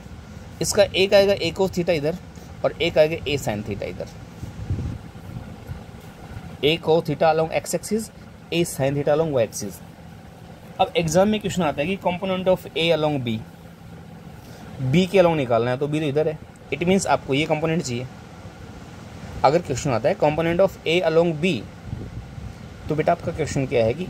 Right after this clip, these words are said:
इसका component कर दो, इधर कितना आएगा, तो इधर ही से कितना component आए, a cos theta,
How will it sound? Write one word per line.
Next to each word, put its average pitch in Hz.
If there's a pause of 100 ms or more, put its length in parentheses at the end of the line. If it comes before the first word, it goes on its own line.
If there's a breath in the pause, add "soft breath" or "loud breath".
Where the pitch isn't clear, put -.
इसका 202
component 147
कर 127
दो, 170
इधर 143
कितना 135
आएगा, 113
तो -
इधर 139
ही 190
से 190
कितना 190
component 175
आए, 117
a 131
cos 165
theta, 143